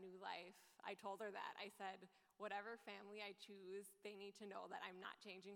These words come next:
her name because her name is Ava, and she's always been Ava, and I've been calling her Ava this whole time, and I'm not going to change her name." And so,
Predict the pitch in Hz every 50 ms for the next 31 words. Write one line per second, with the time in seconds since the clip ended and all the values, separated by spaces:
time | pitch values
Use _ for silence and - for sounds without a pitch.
0 | 208 208 196 190 190 185 190 190 190 180 175 185 185 - 208 190 185 - 202 196
1 | 190 190 185 185 190 185 - - 185 190 180 170 185 190 190 180 180 185 185 -
2 | 196 180 196 202 196 185 202 190 - 196 185 - 190 190 190 185 185 190 190 190
3 | 190 185 190 196 - - 214 214 214 214 202 208 208 202 - 190 196 190 190 190
4 | 165 180 - - 180 185 185 - - - - - - - - - 208 185 196 190
5 | 190 - - 196 196 190 - 185 170 - 196 - 202 - - 190 190 196 208 220
6 | 190 196 196 196 - - - - - - - - - - - _ - 185 185 196
7 | 202 - - 202 190 190 196 196 202 196 196 196 190